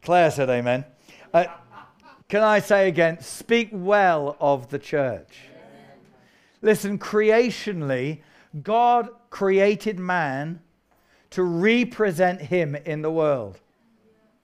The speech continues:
to speak his authority, to exercise his rule, his reign, his kingdom in the earth. And that means that what you say has power.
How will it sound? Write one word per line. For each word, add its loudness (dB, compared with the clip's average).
to -10
speak -2
his 2
authority, 0
to -4
exercise 0
his -8
rule, -2
his -8
reign, -4
his 0
kingdom -4
in -8
the -2
earth. -4
And -8
that 2
means 0
that -4
what 0
you -4
say 2
has -4
power. -4